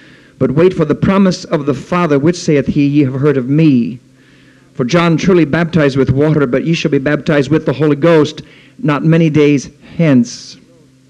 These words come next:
When they therefore were coming together, they asked of him, saying, "Lord, wilt thou at this time restore again the kingdom of, to Israel?" And he said unto them, "It is not the seasons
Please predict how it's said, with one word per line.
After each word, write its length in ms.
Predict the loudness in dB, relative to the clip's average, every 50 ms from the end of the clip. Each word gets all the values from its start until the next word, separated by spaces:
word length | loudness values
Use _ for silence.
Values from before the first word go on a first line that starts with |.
| _ _ _ _ _ _ _ -20 -20 -20 -20 -20 -20 _ _ _ _ _ _ _ _ _ _ _ _ _ _
When 200 | -2 0 2 2
they 140 | 4 4 4
therefore 420 | 4 4 2 0 0 0 0 2
were 140 | 2 2 0
coming 340 | 0 0 -2 0 0 0 0
together, 380 | -2 -2 -2 -2 0 0 0
they 180 | 0 0 -2 -2
asked 320 | -2 -2 -4 -4 -2 -2
of 60 | -2 0
him, 180 | 0 0 0
saying, 480 | -2 -4 -4 -2 0 0 2 0 0 0
"Lord, 500 | 2 2 4 2 2 0 -2 -6 -2 0
wilt 260 | 2 2 2 0 -2
thou 180 | -2 -2 -2 -2
at 180 | -4 -4 -2
this 180 | -2 -4 -4 -4
time 320 | -4 -2 0 0 0 0
restore 520 | -2 -2 -4 -4 -2 0 2 2 2 0 -2
again 380 | -4 -4 -2 -2 0 0 -2
the 60 | -2
kingdom 520 | -4 -4 -2 -2 -2 0 -2 -2 -2 -4 -6 -4
of, 260 | -4 -4 -4 -6 -12 -20 _ _ _ _ _ _
to 100 | -6 -2
Israel?" 640 | 0 0 0 2 2 0 2 0 0 -2 -6 -10 -18 -20 _ _ _ _ _ -20 _ _ _ _ _ _ _ _
And 100 | -10 -2
he 140 | 0 2 2
said 220 | 2 2 0 0 0
unto 180 | 0 -2 0
them, 300 | -2 0 0 0 0 0
"It 160 | 0 0 0
is 140 | -2 -2 -2
not 180 | -2 -2 -2 -2
the 80 | -2
seasons 880 | -6 -6 -10 -4 0 0 0 0 0 0 0 0 -2 -4 -8 -14 -20